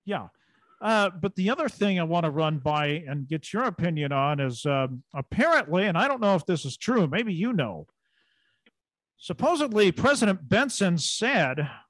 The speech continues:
"I am not worried about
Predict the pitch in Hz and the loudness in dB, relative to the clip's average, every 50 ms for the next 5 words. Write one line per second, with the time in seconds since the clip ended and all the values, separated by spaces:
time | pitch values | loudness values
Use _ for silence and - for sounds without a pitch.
0 | _ _ _ _ _ - 147 185 233 277 269 226 190 185 202 202 214 170 165 143 | _ _ _ _ _ -2 0 2 2 2 2 2 2 2 0 0 -2 -2 -4 -4
1 | 160 185 233 262 269 269 254 233 214 233 - 165 156 120 - - 175 202 226 208 | -2 0 0 0 0 0 0 -2 -2 -4 -2 -4 -6 -4 0 0 2 4 6 6
2 | 185 165 147 - - | 4 2 0 -4 -14